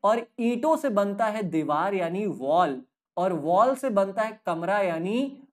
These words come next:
रूम, और रूम से मिलकर बनता है पूरा बिल्डिंग।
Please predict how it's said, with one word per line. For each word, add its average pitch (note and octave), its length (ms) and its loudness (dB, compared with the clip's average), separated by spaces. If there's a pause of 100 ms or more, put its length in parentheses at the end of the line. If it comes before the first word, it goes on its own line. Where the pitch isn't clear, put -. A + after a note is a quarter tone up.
(140)
रूम, F#3 600 0 (200)
और D#3+ 280 -2
रूम A3+ 280 0
से B3 120 -8
मिलकर F3 380 -4
बनता D3+ 360 -6
है D#3+ 140 -8
पूरा E3 520 -2 (760)
बिल्डिंग। A#3 1160 -2